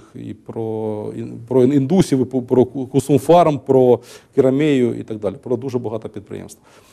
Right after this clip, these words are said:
Єдине, що б мені хотілося все-таки, щоб ми вірили в себе, вірили, м, в те, що і напередодні пасхальних свят, да, хотів би все побажати всім нам миру, злагоди,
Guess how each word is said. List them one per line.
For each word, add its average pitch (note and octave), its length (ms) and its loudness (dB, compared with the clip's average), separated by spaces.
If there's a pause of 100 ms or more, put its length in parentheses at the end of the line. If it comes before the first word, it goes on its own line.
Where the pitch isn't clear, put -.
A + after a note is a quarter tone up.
(340)
Єдине, E3+ 360 2
що E3 140 2
б D3+ 60 -4
мені D#3 140 2
хотілося E3 400 2
все-таки, B2+ 380 -8
щоб B2 280 -4
ми C3+ 360 4
вірили D3 380 4
в C#3+ 60 -4
себе, D#3+ 320 2
вірили, C3+ 480 6 (340)
м, A2 420 -10 (200)
в - 40 -20
те, D3 220 0
що B2 360 0 (880)
і A#2 200 0 (120)
напередодні B2 680 2 (180)
пасхальних A#2+ 480 0
свят, E3+ 300 2
да, A#2+ 100 4
хотів B2 280 -6
би A#2 100 -12
все - 260 -14
побажати B2+ 760 2 (460)
всім C#3+ 260 -4
нам B2 200 -2
миру, F#3 280 6
злагоди, C3 580 2